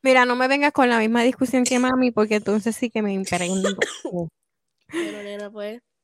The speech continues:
Speaker 1: No, porque lo que pasa es, voy, voy a, voy a tirarle a mami, pero mami sabe que yo la amo con todo mi corazón, pero ella sabe que esta discusión siempre la tenemos. Ella dice que Sebastián no es puertorriqueño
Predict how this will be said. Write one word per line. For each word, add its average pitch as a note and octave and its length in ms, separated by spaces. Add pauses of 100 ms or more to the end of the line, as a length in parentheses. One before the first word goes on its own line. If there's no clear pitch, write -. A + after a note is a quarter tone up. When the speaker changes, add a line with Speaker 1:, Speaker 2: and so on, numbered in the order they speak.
(180)
Speaker 1:
No, A#3+ 300
porque C4+ 240
lo C4+ 80
que D4 140
pasa E4 260
es, F4+ 60
voy, C4+ 140 (100)
voy A#3+ 160
a, A#3+ 180
voy A#3 180
a A#3+ 400
tirarle A#3+ 320
a A#3 40
mami, B3+ 240
pero A3 200
mami G#3+ 200
sabe A3+ 240
que A3+ 100
yo A3 100
la A3+ 120
amo A3+ 180
con A#3 160
todo A3+ 220
mi A#3+ 100
corazón, C4 380
pero D4 140
ella A#3+ 140
sabe E4+ 240
que A3+ 120
esta A#3 200
discusión C#4 360
siempre A#3 260
la A#3+ 100
tenemos. G#3 560 (300)
Ella D4 320
dice D4+ 560 (1040)
que C4 100
Sebastián C4 540
no A#3+ 160
es C4+ 80
puertorriqueño G#3+ 880